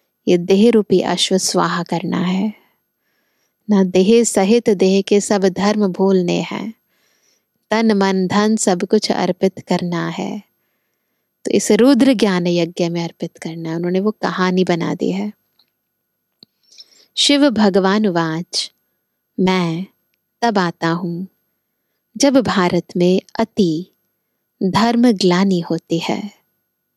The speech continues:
गीतावादी भल कहते हैं, क्या कहते हैं इस पर श्लोक है ना, "यदा यदा हि धर्मस्य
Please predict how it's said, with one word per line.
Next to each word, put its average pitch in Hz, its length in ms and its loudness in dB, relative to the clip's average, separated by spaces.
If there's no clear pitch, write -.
गीतावादी 196 760 2
भल 226 240 4
कहते 165 440 -2
हैं, - 340 -8
क्या 175 140 -4
कहते 190 300 0
हैं 196 60 4
इस 190 80 -4
पर - 120 0
श्लोक 185 360 0
है 185 140 -6
ना, 277 160 -2
"यदा 190 420 2
यदा 180 480 2
हि 208 220 2
धर्मस्य 190 880 0